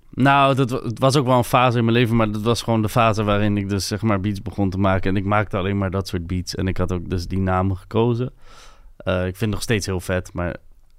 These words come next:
eh, in, in, toen was het echt het enige, zeg maar, wat ik luisterde bijna. Eh, ja, wat ik er vet aan vond, ja, weet ik niet. Dat gewoon een gekke energie. Die, die, die beats klonken gewoon echt hard. En ze hadden gewoon een eigen manier van rappen. En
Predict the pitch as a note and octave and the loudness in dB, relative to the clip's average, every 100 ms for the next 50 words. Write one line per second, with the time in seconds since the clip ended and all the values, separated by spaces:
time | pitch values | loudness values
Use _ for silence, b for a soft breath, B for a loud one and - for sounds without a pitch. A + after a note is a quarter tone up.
0 | - G2 F#2 F#2 F#2 F#2 F2+ D#2+ - - | -8 -6 -4 -4 -4 -4 -4 -6 -8 -12
1 | - - - - F2+ F#2+ - - - G#2 | -12 -12 -12 -10 -8 -8 -10 -20 -18 -6
2 | B2+ G#2+ F#2 F#2 G2+ F2 - - - - | -2 -2 -2 -4 -4 -4 -6 -8 -16 -18
3 | - - - - A2+ - G2+ G#2 G2+ A#2 | -20 -20 -20 -12 -12 -4 0 2 0 0
4 | G2+ G2 F2 F#2+ F#2+ F#2+ F#2+ F#2+ F#2+ F#2+ | 0 2 2 0 -2 -2 0 0 -2 -8
5 | F#2+ F#2+ F#2+ G2 A2+ - B B B B | -4 -2 -2 -2 -6 -10 B B B B
6 | B B B B B B - - - G#2 | B B B B B B -20 -20 -8 -2
7 | G#2 G#2+ G#2+ A2+ G#2+ - A#2 C3+ B2+ G2+ | 0 0 -2 -2 -2 0 0 0 -2 -2
8 | G#2 G2 F#2+ C#3 D3 C3+ G#2 A2+ - A#2+ | 2 2 2 2 2 2 2 -2 0 -2
9 | A#2 C3 A#2+ D#2 A#2 A2 G2+ B2 A#2 A2 | -2 -4 -4 0 0 0 -2 -4 -4 -2
10 | A2 G#2 D#2 E2+ F2+ - G2+ G#2 A#2 A2+ | -4 -2 -6 -6 -8 -6 -8 -6 -6 -6
11 | - A#2 G#2 F#2+ G#2+ E2 G2 - G2+ G#2 | -2 -2 -2 -2 0 0 -2 0 2 2
12 | G2 F#2+ G2+ G2+ G2+ G#2 G2+ D#2 A2 G#2 | 0 -2 0 0 0 -2 -2 0 0 0
13 | G#2 A2 A2 G#2 G2 G#2+ G#2 G#2 G2+ C#2 | 0 0 0 0 0 0 0 0 0 0
14 | G#2 F#2 | -2 -4